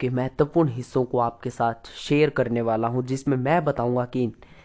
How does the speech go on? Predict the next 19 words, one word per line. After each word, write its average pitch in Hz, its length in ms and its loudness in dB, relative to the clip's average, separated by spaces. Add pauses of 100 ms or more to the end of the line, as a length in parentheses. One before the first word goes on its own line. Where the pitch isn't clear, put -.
(140)
नज़रिया 156 600 4
किस 151 260 -4
तरह 123 180 0
से 127 120 -6
आपके 120 280 -2
जीवन 127 300 2
को 139 120 0
प्रभावित 135 600 0
करता 127 320 -2
है, 131 180 0
किस 190 280 -6
तरह 135 180 -2
से 139 140 -4
ये 127 80 -4
आपको 127 320 -6
सफलता 165 440 0
दिला 120 300 0
सकता - 340 -8
है, 127 300 0